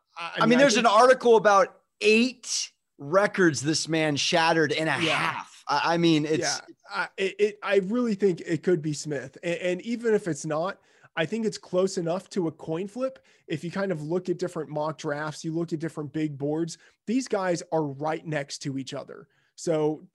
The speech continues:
Speaker 1: at plus one forty-two, I mean, l-, I'm making a note to myself because
Speaker 2: <laughs>
Speaker 1: I'm going to go bet that when we're done.
Speaker 2: I love it. Matt is working while he's working, baby. And then, so on that note, then, team to pick first for the Giants, it's Smith. This is what's fascinating. Smith is plus three hundred,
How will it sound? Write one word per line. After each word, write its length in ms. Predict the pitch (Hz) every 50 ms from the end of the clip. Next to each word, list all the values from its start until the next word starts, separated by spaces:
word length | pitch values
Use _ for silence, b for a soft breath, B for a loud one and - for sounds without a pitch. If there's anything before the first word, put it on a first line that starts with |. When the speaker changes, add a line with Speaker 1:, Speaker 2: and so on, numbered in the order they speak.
| -
Speaker 1:
at 180 | - 170 156 -
plus 300 | - - 233 247 240 -
one 300 | 185 175 185 190 196 190
forty-two, 720 | 190 202 196 185 180 170 147 - 175 185 202 226 233 214 _ _ _ _ _ _ _ _ -
I 120 | 165 170
mean, 300 | 170 170 170 165 165 160 147 175
l-, 100 | 190 190 -
I'm 240 | 180 185 190 180 180
making 360 | 208 220 214 220 226 214 202
a 80 | 185
note 260 | 160 156 156 175 185 -
to 80 | - 190
myself 540 | 180 180 190 185 - 214 220 226 202 202 - _ - -
because 340 | - 170 - 196 175 - -
Speaker 2:
<laughs> 40 | -
Speaker 1:
I'm 180 | 175 170 180 175
going 240 | 175 175 180 180 165
to 60 | 165
go 180 | 151 160 156 147
bet 320 | 135 - 160 151 139 -
that 240 | 151 135 131 135 - -
when 180 | 165 151 143 139
we're 120 | 139 135
done. 320 | 123 143 113 107 - - - _ _ -
Speaker 2:
I 100 | 127 156
love 460 | 160 147 135 139 160 185 190 123 113
it. 180 | 101 - - 143
Matt 340 | 139 151 160 185 202 226 208
is 120 | 151 110
working 400 | 113 143 175 202 196 - 214 202
while 240 | 185 196 190 190 185
he's 160 | 170 135 -
working, 420 | - 156 165 208 208 - - 143 117
baby. 360 | - 127 131 135 143 147 165
And 120 | 170 175
then, 140 | 180 190 196
so 220 | - - 220 214 202
on 160 | 196 190 190
that 200 | 202 202 214 190
note, 240 | 185 196 226 226 226
then, 200 | 196 170 160 143
team 400 | - - 202 208 214 214 214 202
to 160 | - 214 190
pick 240 | - 185 190 190 -
first 440 | - - - 196 202 196 196 -
for 60 | - 180
the 80 | 160
Giants, 560 | 143 113 - 156 165 185 185 175 160 - - -
it's 300 | 156 156 156 143 - -
Smith. 840 | - - - - - - - 165 156 151 156 175 196 202 190 196
This 160 | 180 190 -
is 120 | 180 151 156
what's 180 | 165 - -
fascinating. 380 | - 285 277 160 143 170 156 120
Smith 400 | - - - 165 175 214 - -
is 100 | 190 131
plus 320 | - - 175 180 180 175
three 220 | - - 175 175 160
hundred, 560 | 147 160 185 190 185 160 170 165 156 143 b